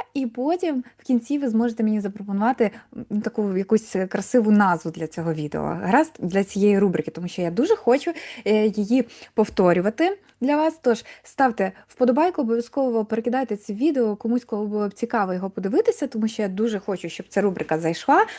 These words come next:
і хочу створювати для вас, е, ось, е, такі невеличкі, м, випуски, е, де я буду вам розповідати про якісь дуже прості, елементарні речі, але,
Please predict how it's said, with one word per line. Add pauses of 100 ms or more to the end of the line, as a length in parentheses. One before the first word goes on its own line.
(120)
і
хочу
створювати
для
вас, (300)
е,
ось,
е,
такі
невеличкі, (400)
м,
випуски,
е,
де
я
буду
вам
розповідати
про
якісь
дуже
прості,
елементарні
речі, (440)
але,